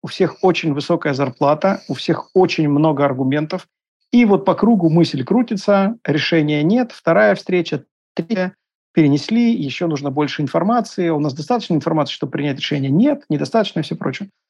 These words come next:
И вот здесь мы для себя нашли два супер классных инструмента и супер классных вещи. Первое — это внешний фасилитатор.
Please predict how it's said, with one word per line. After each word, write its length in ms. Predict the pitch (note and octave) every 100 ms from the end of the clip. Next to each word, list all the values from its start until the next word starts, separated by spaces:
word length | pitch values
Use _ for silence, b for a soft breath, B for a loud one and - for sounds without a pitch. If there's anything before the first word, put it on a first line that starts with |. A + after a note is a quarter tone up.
| _ _
И 40 | E3+
вот 120 | F3
здесь 200 | C4 -
мы 120 | A3
для 140 | F3
себя 260 | E3 E3+ G#3+
нашли 320 | G3 - F3+
два 400 | C3+ C#3+ F#3+ -
супер 720 | - - - - G3 F3+ D3+ - _ _
классных 640 | - D3 D#3 - C#3+ - -
инструмента 680 | F#3 B2 D3 D3 F3 E3 C#3+
и 60 |
супер 320 | B2+ E3 D#3+
классных 460 | - D3 D3 - -
вещи. 220 | - - -
Первое — 420 | A#3+ A#3 D3+ -
это 160 | F3+ E3
внешний 480 | B2+ D3 E3+ - C#3+
фасилитатор. 800 | D3 C3 B2 B2 - - C#3+